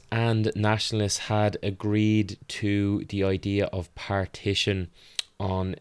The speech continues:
the island of Ireland. So partition is essentially the division of Ireland into what we know as North and South at this time. However, the next challenge was essentially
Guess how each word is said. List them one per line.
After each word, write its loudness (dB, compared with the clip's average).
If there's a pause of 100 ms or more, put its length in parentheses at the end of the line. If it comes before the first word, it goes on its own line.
the -8
island -2
of -4
Ireland. 0
So -2
partition -2
is -4
essentially -4
the -8
division 0
of -2
Ireland 2
into -2
what -2
we -2
know -4
as -8
North -8
and -8
South -6
at -10
this -6
time. -6 (920)
However, 4
the 0
next -2
challenge 2
was -2
essentially -2